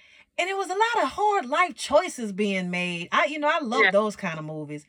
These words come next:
Speaker 1: And like I said, it seems like a totally just like a little one-off picture or film noir or whatever. No, but I think it kinda started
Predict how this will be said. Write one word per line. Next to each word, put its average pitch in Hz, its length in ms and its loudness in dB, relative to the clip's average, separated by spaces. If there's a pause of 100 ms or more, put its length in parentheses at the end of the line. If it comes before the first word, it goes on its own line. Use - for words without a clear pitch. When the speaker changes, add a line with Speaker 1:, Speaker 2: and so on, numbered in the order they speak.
(320)
Speaker 1:
And 254 100 -4
like 285 160 2
I 302 60 4
said, 311 220 4
it 285 120 2
seems 349 400 -6
like 262 180 0
a 226 60 -6
totally 269 760 -2 (480)
just 233 280 -6
like 214 220 -2
a 202 60 0
little 202 280 0
one-off 226 520 0
picture 220 360 -4
or 185 440 -2
film 240 260 -2
noir 214 280 2
or 185 40 0
whatever. 190 380 2 (380)
No, 285 280 4
but 220 140 2
I 285 180 6
think 285 440 0 (520)
it 220 160 -2
kinda 277 320 0
started 262 760 0